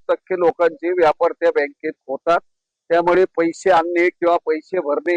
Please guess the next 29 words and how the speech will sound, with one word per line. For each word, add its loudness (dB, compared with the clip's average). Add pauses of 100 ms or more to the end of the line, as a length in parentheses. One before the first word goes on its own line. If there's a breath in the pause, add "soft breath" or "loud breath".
इतर -2
सर्व 0
कामं 0
त्या 0
बँकेमधून -4
चालत -2
असतात -2 (500)
आणि 0
बँक, 2
अ, 2
त्या -2
ठिकाणी -4 (140)
कॅश 0
लिफ्टिंग, -4 (200)
बॅग 0
लिफ्टिंग -4 (120)
असे -6
प्रकार 0
नेहमी -6
घडतात. -2 (540)
तर 0
आमची -2
सर्व 2
व्यापाऱ्यांची 0 (440)
माननीय 0
पोलीस -2
अधीक्षक -2
साहेब 2 (160)
तसेच 2